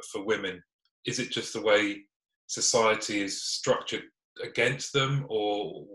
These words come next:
what do you see with your clients? How do you address that?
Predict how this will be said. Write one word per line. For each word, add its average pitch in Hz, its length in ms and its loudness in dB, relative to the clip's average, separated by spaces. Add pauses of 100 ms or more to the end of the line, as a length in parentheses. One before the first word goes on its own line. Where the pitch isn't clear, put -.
(360)
what 151 300 2
do 143 60 -6
you 139 200 4
see 101 320 -2
with 98 140 -6
your 101 140 -2
clients? 98 440 -2
How - 140 2
do 123 100 -6
you 101 140 0
address 104 380 -2
that? 104 220 0